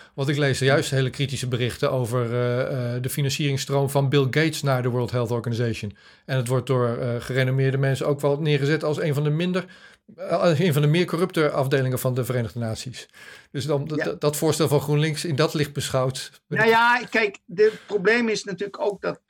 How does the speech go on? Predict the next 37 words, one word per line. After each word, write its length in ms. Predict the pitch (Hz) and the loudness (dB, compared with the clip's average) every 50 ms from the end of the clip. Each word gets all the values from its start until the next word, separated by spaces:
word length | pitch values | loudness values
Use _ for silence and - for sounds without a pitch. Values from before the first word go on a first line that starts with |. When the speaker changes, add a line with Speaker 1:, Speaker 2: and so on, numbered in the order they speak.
| _ | _
Speaker 2:
Trump, 540 | _ - 170 190 208 214 196 175 - - _ _ _ _ _ - - - | _ 0 2 4 4 4 2 -4 -10 -18 _ _ _ _ _ -20 -20 -14
dat 160 | - 175 175 - | -12 -12 -12 -10
is 160 | - 180 143 | -12 -12 -10
een 80 | 156 160 | -8 -8
discussie 380 | 156 156 - - 202 165 160 165 | -8 -10 -10 -10 -10 -8 -6 -6
waar 80 | 160 | -6
ik 80 | 147 135 | -4 -4
niet 160 | 170 180 170 | -6 -8 -6
zo 120 | - 151 | -6 -6
heel 200 | 147 156 175 170 | -4 -4 -2 -2
erg 160 | 156 135 123 - | -2 -4 -4 -6
in 140 | 160 160 | -10 -10
zit, 200 | 131 - 151 143 - | -8 -8 -8 -10 -8
maar 340 | - 143 143 139 139 135 131 - | -8 -8 -6 -4 -6 -6 -8 -8
Trump 220 | _ 151 190 202 170 | _ -6 -4 -4 -4
heeft 180 | 170 151 139 | -4 -6 -4
daar 200 | - 147 143 - - - _ _ - _ | -4 -6 -6 -6 -10 -20 _ _ -20 _
nogal 500 | _ - - - 156 151 151 139 147 143 | _ -18 -14 -8 -4 -4 -2 0 0 -2
wat 160 | 143 135 - | -2 -4 -6
kritiek 320 | - - 131 - 170 175 - | -8 -12 -12 -12 -10 -10 -10
op 100 | 185 - | -12 -10
gehad. 300 | - - 180 185 180 180 | -8 -6 -6 -6 -6 -8
Die 120 | - 131 139 | -6 -4 -4
heeft 140 | 160 135 | -4 -4
nu, 160 | 131 147 147 139 | -6 -8 -8 -6
begrijp 380 | 131 123 - 151 147 143 - | -6 -6 -6 -6 -8 -8 -10
ik, 60 | - _ | -14 _
het 120 | - - | -20 -16
geld 360 | - - - 202 202 170 135 | -14 -2 0 0 0 0 -2
opgeschort 600 | - - 151 - - - - - - - 175 175 - | -8 -12 -12 -12 -14 -16 -16 -14 -12 -12 -12 -10 -10
aan 180 | - 160 160 | -10 -10 -10
de 100 | 156 156 | -10 -8
World 280 | 151 160 165 165 165 - | -8 -8 -8 -8 -10 -8
Health 280 | - 160 170 170 - - | -8 -8 -8 -8 -8 -8
Organization. 760 | - 156 151 147 147 156 143 135 160 165 170 - - - | -6 -6 -6 -6 -6 -8 -8 -8 -8 -8 -8 -8 -10 -8
Die 140 | 131 123 120 | -8 -8 -8
vindt 380 | - - 175 175 165 170 - | -6 -4 -4 -4 -4 -6 -10